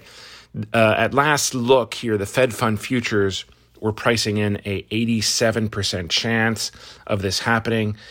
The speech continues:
That is up from eighty-four percent when I went to bed last night. Make of that what you will. It probably means we will get seventy-five basis points.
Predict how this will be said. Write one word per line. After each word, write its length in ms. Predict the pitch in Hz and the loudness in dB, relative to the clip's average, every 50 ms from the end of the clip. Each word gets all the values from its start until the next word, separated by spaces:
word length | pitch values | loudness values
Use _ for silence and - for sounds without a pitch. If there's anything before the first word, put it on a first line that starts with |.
| - - - _ | -20 -20 -20 _
That 180 | - 107 107 101 | 0 2 4 4
is 160 | 104 95 - - | 2 2 2 0
up 160 | 110 113 110 | -2 -2 -2
from 160 | - - 104 - | -2 -6 -6 -2
eighty-four 760 | - 110 110 104 92 - - - - 113 117 120 117 107 107 107 - - - _ _ | 0 0 0 0 -2 -4 -8 -6 -2 2 4 4 4 4 2 -4 -10 -20 -20 _ _
percent 640 | - - 104 - - 113 104 104 101 101 98 - - - - - - - - _ _ _ | -4 -2 -2 0 2 2 2 2 0 -2 -4 -8 -14 -18 -20 -20 -20 -20 -20 _ _ _
when 180 | - 101 98 98 | -2 0 0 2
I 20 | |
went 160 | 98 98 98 85 | 2 0 0 -2
to 80 | 92 | -2
bed 240 | 80 - 95 92 85 | 0 2 0 2 2
last 320 | 90 87 80 80 - - | 0 -2 -2 -4 -4 -2
night. 320 | - 95 69 50 - - - - - _ _ _ | -2 -4 -4 -4 -10 -14 -20 -20 -20 _ _ _
Make 220 | - 113 113 113 | 2 2 4 4
of 100 | 123 101 | 2 2
that 220 | 107 104 98 85 | 4 2 2 2
what 100 | 92 85 | 0 -2
you 160 | 82 82 80 87 | -4 -4 -4 0
will. 420 | 101 120 135 139 143 143 135 - - - - - - _ | 4 6 6 8 6 6 4 0 -6 -18 -20 -20 -16 _
It 140 | - 107 101 | -2 -2 -2
probably 720 | - - - - 135 139 151 160 151 139 135 143 151 135 | -2 -8 -2 2 4 4 6 4 2 0 0 2 2 2
means 440 | 127 123 120 117 113 117 113 107 98 | 2 0 0 0 2 0 0 -2 0
we 120 | 110 110 | 2 4
will 80 | 107 107 | 4 4
get 180 | 104 107 98 95 | 4 2 0 0
seventy-five 520 | - 110 101 101 95 85 - 90 87 82 | -2 -2 -2 -2 -4 -4 -4 -6 -6 -4
basis 280 | 85 76 69 - - - | -6 -6 -6 -8 -10 -10
points. 380 | - - - - - - - | -12 -12 -12 -12 -14 -16 -20